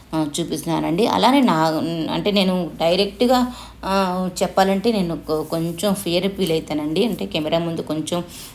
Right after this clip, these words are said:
ఉమ్, డైరెక్ట్ మాట్లాడలేను. ఇట్లా అంటే మాట్లాడగలుగుతా కానీ, ఉమ్, నేను కనిపిస్తూ మాట్లాడాలంటే మాట్లాడలేనండి. అందుకని చెప్పి ఇట్లా వంట చూపిస్తూ ఏదైనా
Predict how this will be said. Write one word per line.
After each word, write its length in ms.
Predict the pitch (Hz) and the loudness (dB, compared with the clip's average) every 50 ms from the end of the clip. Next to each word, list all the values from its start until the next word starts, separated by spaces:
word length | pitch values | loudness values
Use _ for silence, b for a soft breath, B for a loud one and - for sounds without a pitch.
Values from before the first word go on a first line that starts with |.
| B B - | B B -2
ఉమ్, 180 | 202 202 196 | 0 0 4
డైరెక్ట్ 320 | 196 208 214 226 226 - 240 | 6 6 6 4 2 2 2
మాట్లాడలేను. 580 | 226 202 180 175 - 185 170 170 160 151 156 | 4 4 4 2 2 2 2 2 2 0 -2
ఇట్లా 240 | 156 160 160 - 180 | -2 -2 2 2 2
అంటే 220 | 180 190 196 240 | 4 4 2 2
మాట్లాడగలుగుతా 680 | 262 240 208 208 214 233 214 214 220 220 214 208 214 196 | 2 4 2 4 4 2 2 2 2 0 -2 2 2 2
కానీ, 320 | 185 190 190 220 285 349 339 B B B B B B - | 2 2 2 2 2 0 0 B B B B B B -4
ఉమ్, 300 | 175 180 180 180 180 180 | -2 0 0 0 0 2
నేను 240 | 190 208 214 214 208 | 4 4 4 2 2
కనిపిస్తూ 520 | - 190 185 190 190 226 220 220 - 226 | 0 0 0 0 0 -2 -4 -2 -2 0
మాట్లాడాలంటే 600 | 208 202 185 175 - 180 170 175 170 170 160 208 | 2 2 2 2 2 0 2 2 0 0 0 0
మాట్లాడలేనండి. 760 | 208 175 151 147 143 - 170 160 156 160 156 151 143 - - - | 0 2 0 0 2 0 0 2 2 0 0 -2 -2 -2 -2 -2
అందుకని 400 | 202 185 160 - - - 175 175 | -2 -2 -4 -6 -4 -4 -4 -4
చెప్పి 400 | 165 180 185 185 - 285 311 311 B B B B B - | -2 -4 -4 -2 -2 -2 -2 -2 B B B B B -6
ఇట్లా 180 | 196 - 220 | 0 4 4
వంట 340 | 208 196 196 196 202 196 202 226 214 220 214 208 202 208 - 226 | 6 6 6 4 4 4 4 4 6 6 6 4 4 2 0 -2
చూపిస్తూ 600 | 220 196 214 233 226 - - - 320 330 320 - - | -2 0 0 -2 -2 -2 -2 -4 -2 -2 -2 0 0
ఏదైనా 440 | - 180 180 196 226 254 269 - | 2 2 4 4 4 4 4 2